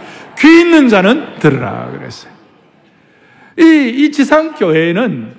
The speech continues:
또 우리 이 땅에 살면서 알곡과 가라지가 같이 혼재해 있는데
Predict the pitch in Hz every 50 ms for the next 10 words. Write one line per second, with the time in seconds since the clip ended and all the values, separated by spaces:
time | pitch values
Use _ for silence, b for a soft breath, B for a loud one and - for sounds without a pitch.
0 | _ _ - 208 208 196 185 180 - 175 208 240 247 269 269 269 302 294 302 240
1 | - - 180 156 156 160 156 - 208 202 185 165 165 190 240 285 285 330 320 320
2 | - 247 196 - 139 139 160 160 165 156 143 143 - 180 247 247 - 277 214 -
3 | 262 302 302 285 320 311 277 226 170 135 131 139 165 262 240 175 139 127 B